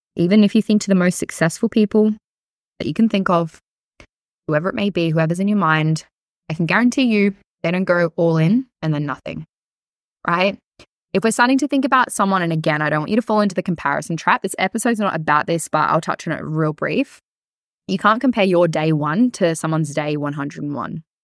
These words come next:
I often get, like, conversations now and go, "Oh, like, that, you know, it seems really easy for you with your mindset." Potentially, it, it may look a bit easier, and it does come to me a little bit easier now, but I'm literally, like, thirty in a couple of weeks, right?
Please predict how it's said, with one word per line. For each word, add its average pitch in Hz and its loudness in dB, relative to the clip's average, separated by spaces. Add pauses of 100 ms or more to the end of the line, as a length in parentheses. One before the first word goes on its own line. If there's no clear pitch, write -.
(260)
I 185 2
often 262 2
get, 262 -2
like, - -4
conversations 156 -2
now 151 -2
and 220 2
go, 214 2
"Oh, 294 2
like, 233 0
that, 240 0
you 247 4
know, 214 4
it 214 -6
seems 269 2
really 277 0
easy 190 -2
for 196 -6
you 170 -2
with 160 -2
your 160 -2
mindset." 156 -4 (880)
Potentially, - -2
it, - -4
it 196 0
may 226 6
look 220 4
a 214 -2
bit 196 2
easier, 196 0
and 185 0
it 180 -2
does 190 2
come 190 -2
to - -4
me 180 0
a 175 -2
little 165 0
bit 160 -6
easier - -2 (580)
now, 160 -2 (260)
but 170 2
I'm 175 0
literally, 262 -2
like, 165 0 (280)
thirty 160 0
in 147 -4
a 151 -6
couple - -8
of 151 -4
weeks, - -12
right? 180 -2